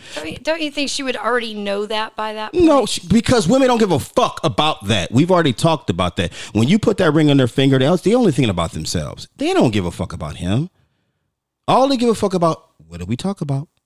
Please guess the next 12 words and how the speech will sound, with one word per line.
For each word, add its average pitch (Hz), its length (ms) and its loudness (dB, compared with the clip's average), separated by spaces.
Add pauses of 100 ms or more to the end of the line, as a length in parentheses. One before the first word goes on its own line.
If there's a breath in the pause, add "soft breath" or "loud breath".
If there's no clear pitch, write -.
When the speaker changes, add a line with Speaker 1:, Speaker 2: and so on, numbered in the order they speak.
(800)
Speaker 2:
How 98 580 -2 (800)
a 98 80 -2
man 90 420 0
makes 85 280 -4
them 82 200 -6
feel 92 580 -8 (840)
and 135 260 0
what 139 200 -2 (100)
he 151 380 -6 (180)
does 92 460 -4 (360)
for 76 440 -10 (480)
her. 90 260 -4